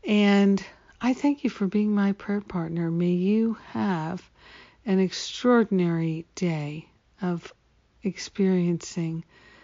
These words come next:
God's ever-present, loving grace. I love you.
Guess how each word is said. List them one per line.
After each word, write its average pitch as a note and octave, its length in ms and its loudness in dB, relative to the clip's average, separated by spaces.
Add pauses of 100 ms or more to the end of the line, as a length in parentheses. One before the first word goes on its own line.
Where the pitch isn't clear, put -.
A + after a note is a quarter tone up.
(220)
God's E3+ 520 -4 (120)
ever-present, F3 1080 -6 (440)
loving E3 560 -2 (400)
grace. - 580 -10 (540)
I F#3+ 60 -6
love E3+ 260 -4
you. D#3 180 -6